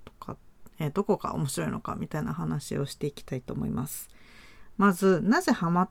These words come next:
ているのかでいうと、もう圧倒的にこうコロナ禍によるライフスタイルの変化っていうのがありまして、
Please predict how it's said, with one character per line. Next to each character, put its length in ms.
て 140
い 20
る 80
の 140
か 120
で 100
い 40
う 80
と、 220
も 140
う 80
圧 200
倒 160
的 300
に 240
こ 260
う 60
コ 80
ロ 120
ナ 160
禍 120
に 160
よ 120
る 160
ラ 140
イ 20
フ 180
ス 140
タ 160
イ 40
ル 120
の 80
変 180
化 120
っ 60
て 160
い 40
う 20
の 120
が 180
あ 40
り 120
ま 160
し 100
て、 260